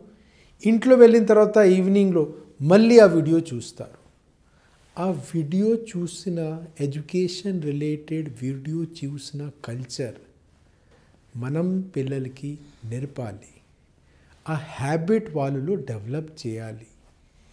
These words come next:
This is the foundation. సిక్స్త్ onwards, this is the foundation. ఒకసారి మనం పిల్లలకి ఆ హ్యాబిట్ డెవలప్ చేస్తే,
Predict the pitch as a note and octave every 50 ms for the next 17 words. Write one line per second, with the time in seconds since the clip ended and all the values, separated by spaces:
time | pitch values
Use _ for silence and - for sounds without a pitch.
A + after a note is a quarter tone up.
0 | _ _ _ _ _ - B2+ C3 D3+ C#3+ - - - A#3 A3 G3 A3+ G#3+ G#3+ -
1 | - D#3+ D#3 D#3+ E3 D3 C#3+ C#3 C3 B2 - - B2+ - - _ _ _ _ _
2 | _ _ _ _ _ _ _ _ _ - - - - F#3+ F#3 F#3 - - - F3
3 | D3 D3 D3+ D3+ C#3+ C#3 D3 C#3+ C#3+ C#3+ C#3+ - - - _ _ - D#3 - -
4 | - A3+ A3+ G#3 F#3 G#3+ G3+ F#3+ - - D3+ C#3+ C#3 C3+ B2 A#2+ A#2 A2 - -
5 | - _ _ _ _ _ _ _ _ _ _ _ _ _ _ _ _ - E3 -
6 | - A3 G#3 - A3 A3 A#3+ A#3+ B3 A#3+ A3 G#3 G3+ G#3 G#3+ G3+ G#3 - F#3+ F#3
7 | F#3 F#3+ F#3+ F#3+ F#3+ F#3 - - D3+ - - - - - _ _ _ _ _ _
8 | _ _ _ - - - E3+ E3+ F3+ F3+ F#3 F#3 F#3 F#3 F3+ F#3 - - - -
9 | - - - F3 G3 G3 A3+ B3+ G#3 F3+ F#3+ F#3 E3+ F3+ F#3 F3 F3+ - - E3
10 | D#3 D3+ D#3 - - - - C#3 -